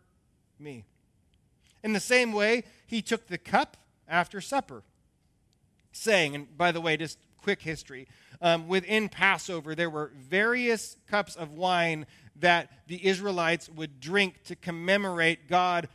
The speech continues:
rescuing them from slavery in Egypt. And as you remember, when we look back in Exodus, there is not instructions to drink particular cups, but this is now a tradition of the Israelites, and this is what Jesus is doing as he passes the bread, he then passes the cup.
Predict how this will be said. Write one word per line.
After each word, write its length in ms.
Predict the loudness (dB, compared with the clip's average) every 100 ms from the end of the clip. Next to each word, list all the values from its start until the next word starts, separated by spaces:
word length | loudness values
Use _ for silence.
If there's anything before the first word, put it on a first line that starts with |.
| _
rescuing 720 | -8 0 0 0 -4 -4 -2
them 120 | -4
from 140 | -6 -12
slavery 580 | -4 0 0 0 -4 -6
in 120 | -4
Egypt. 500 | -4 -2 0 0 -2 -20 -20 _
And 160 | 2 2
as 160 | 2 -2
you 80 |
remember, 440 | -4 0 2 2 -2
when 140 | -4
we 140 | -4 -2
look 260 | -4 0
back 240 | 2 4 0
in 80 |
Exodus, 540 | -2 -4 -2 -2 -2 -2
there 240 | -2 0
is 160 | -2 -4
not 360 | 0 0 0
instructions 840 | -6 -10 -6 -2 -2 -2 -6 -6 -8 -10
to 340 | -4 -2 -4 -10
drink 480 | 0 0 0 _
particular 600 | -14 -8 -8 -6 -6 -6
cups, 440 | -6 -2 -2 -2 -14 -18 _
but 140 | -6
this 160 | -4 -4
is 140 | -8
now 480 | 0 4 4 4 2
a 80 | -2
tradition 500 | -4 -2 -2 -2 -6
of 120 | -8
the 120 | -6
Israelites, 680 | -6 -4 -2 2 2 0 -8 -20 -10 -6
and 120 | -2
this 200 | -2 -2
is 160 | -6
what 280 | -2 -2 -2 -10
Jesus 480 | -4 -2 -2 -6
is 120 | -8 -2
doing 300 | 0 2 0
as 140 | -2
he 80 | -4
passes 460 | 2 2 2 -8
the 100 | -12
bread, 240 | -4 -2 -2
he 60 |
then 160 | -4 -8
passes 520 | -2 -2 -2 -6 -12
the 120 | -12
cup. 280 | -8 -10 -12